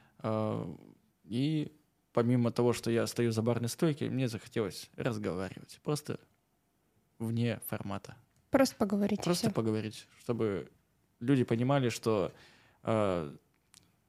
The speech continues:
Speaker 1: люди, которые их окружают, такие же, и у них бывают такие же проблемы, такие же вопросы, и,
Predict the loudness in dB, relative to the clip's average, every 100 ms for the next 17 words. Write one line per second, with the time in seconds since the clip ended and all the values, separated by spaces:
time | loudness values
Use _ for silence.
0 | _ _ _ -14 -10 -2 0 0 0 0
1 | -2 -4 -4 -2 0 2 2 0 -8 _
2 | _ -8 -4 0 2 0 -4 -10 _ _
3 | _ _ _ _ -8 -6 -6 -8 -6 -8
4 | -8 -6 -4 -4 -6 -8 -6 -4 0 0
5 | 0 -2 -4 -6 -6 -4 -2 0 -2 -2
6 | -4 -2 -2 0 -2